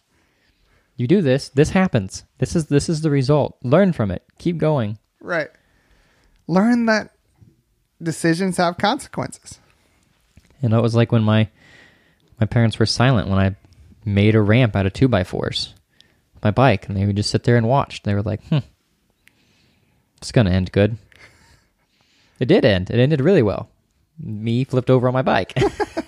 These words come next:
Speaker 1: Like, "I bet you're not gonna do that again." I did it again.
Speaker 2: Eventually, you'll land on your two wheels.
Speaker 1: Eventually.
Speaker 2: All right. So,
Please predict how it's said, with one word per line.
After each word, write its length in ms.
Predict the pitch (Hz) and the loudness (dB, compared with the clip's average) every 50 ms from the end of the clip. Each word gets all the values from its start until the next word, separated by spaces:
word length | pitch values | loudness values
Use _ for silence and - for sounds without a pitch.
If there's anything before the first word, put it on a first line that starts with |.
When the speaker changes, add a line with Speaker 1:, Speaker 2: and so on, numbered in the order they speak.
| _ _ - - _ _ _ _ - | _ _ -20 -20 _ _ _ _ -8
Speaker 1:
Like, 160 | 113 110 101 | -6 -6 -4
"I 40 | 104 | 0
bet 160 | 98 123 - | 0 0 0
you're 40 | 127 131 | 2 2
not 80 | 127 | 2
gonna 80 | 117 123 | 4 4
do 100 | 123 127 | 4 4
that 160 | 139 175 185 | 4 4 2
again." 320 | 165 120 113 113 123 131 - _ _ _ _ _ _ _ _ _ _ _ _ _ _ _ _ _ _ _ _ - - - _ _ _ _ _ _ _ _ _ - | 2 2 0 0 0 -2 -6 _ _ _ _ _ _ _ _ _ _ _ _ _ _ _ _ _ _ _ _ -20 -20 -20 _ _ _ _ _ _ _ _ _ -4
I 80 | 120 110 | -2 0
did 140 | 104 110 95 | 2 2 2
it 80 | 87 73 | 2 0
again. 260 | - - - - - - _ _ _ _ _ _ _ _ _ _ _ _ _ _ _ _ _ _ _ _ _ _ _ _ _ - _ _ _ _ _ _ _ - | -4 -6 -6 -6 -8 -12 _ _ _ _ _ _ _ _ _ _ _ _ _ _ _ _ _ _ _ _ _ _ _ _ _ -20 _ _ _ _ _ _ _ -4
Speaker 2:
Eventually, 320 | - - 339 - - 147 143 | -2 -2 0 2 2 2 4
you'll 120 | 135 131 | 4 2
land 300 | 131 135 131 131 131 131 | 2 2 2 2 2 0
on 120 | 123 117 120 | -2 -2 -2
your 240 | 131 - 127 175 - _ _ _ _ _ _ _ _ - - _ - | -2 -4 -4 -6 -8 _ _ _ _ _ _ _ _ -20 -20 _ -6
two 180 | - 139 139 | -2 0 0
wheels. 380 | 131 131 135 143 160 180 - - _ _ _ _ - - | 2 2 0 0 -2 -6 -10 -16 _ _ _ _ -12 -6
Speaker 1:
Eventually. 520 | 123 117 107 98 - - - - - 120 - _ _ _ _ _ _ _ _ _ _ _ _ _ _ _ _ - | -2 -2 -2 -2 -4 -8 -12 -12 -14 -14 -16 _ _ _ _ _ _ _ _ _ _ _ _ _ _ _ _ -4
Speaker 2:
All 60 | 196 | -2
right. 200 | 175 160 127 - - - _ _ _ _ - - - - - 160 - _ - _ _ _ _ | -2 -2 -2 -4 -8 -14 _ _ _ _ -20 -20 -20 -20 -20 -20 -20 _ -20 _ _ _ _
So, 1080 | _ - - - 175 170 175 175 180 180 180 180 180 180 180 180 180 180 180 190 190 | _ -10 -4 -2 0 2 2 4 4 2 2 2 2 0 0 0 -2 -2 -4 -6 -8